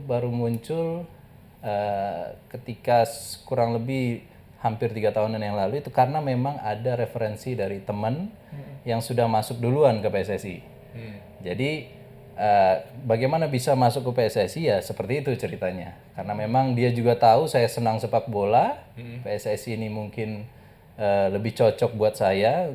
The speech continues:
Speaker 1: H R-nya, jadi dia menawarkan ke saya,
Speaker 3: Hmm.
Speaker 1: kayak gitu. Nah, jadi memang ada faktor tanda kutip luck juga kali ya dibilang
Speaker 3: Hmm.
Speaker 1: bisa, akhirnya bisa kerja di P S S I gitu ya.
Speaker 3: Hmm.
Speaker 1: Karena kebetulan, tanda kutip kebetulan ada teman di situ. Tapi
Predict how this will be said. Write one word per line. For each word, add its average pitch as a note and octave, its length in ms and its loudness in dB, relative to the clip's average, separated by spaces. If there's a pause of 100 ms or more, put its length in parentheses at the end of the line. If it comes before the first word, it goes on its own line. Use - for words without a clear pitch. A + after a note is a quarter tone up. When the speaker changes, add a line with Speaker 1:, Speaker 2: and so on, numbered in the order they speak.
(120)
Speaker 1:
H A#2+ 240 -6
R-nya, C3 320 0
jadi G#2+ 180 -6
dia A#2 160 -2
menawarkan F#2+ 480 -4
ke F#2 100 -14
saya, F2 360 -12
Speaker 3:
Hmm. G#2+ 340 -14
Speaker 1:
kayak F2 300 -14
gitu. E2+ 160 -14 (680)
Nah, F2+ 320 -12
jadi G#2 240 -10
memang A#2+ 320 -2
ada G#2+ 160 2
faktor G#2+ 640 0 (400)
tanda G2+ 240 0
kutip A2 400 -6
luck G#2 320 0
juga A2 320 -2
kali F#2+ 300 -2
ya - 20 -
dibilang F#2+ 400 -6
Speaker 3:
Hmm. F#2+ 80 -8
Speaker 1:
bisa, F2+ 240 -2
akhirnya G2 320 -2
bisa G2 160 -6
kerja G2+ 320 -6
di F#2+ 80 -8
P - 40 -6 (120)
S - 80 -4
S B2 160 -2
I A2+ 160 -2
gitu F#2 80 -8
ya. F#2+ 160 -4
Speaker 3:
Hmm. G#2 80 -12
Speaker 1:
Karena G2+ 160 -4
kebetulan, C3 600 6 (580)
tanda G2+ 240 -4
kutip G#2+ 240 -4
kebetulan B2+ 560 2
ada G2+ 160 0
teman F#2+ 320 -6
di G2 80 -12
situ. F#2+ 240 -10
Tapi C#3 400 -4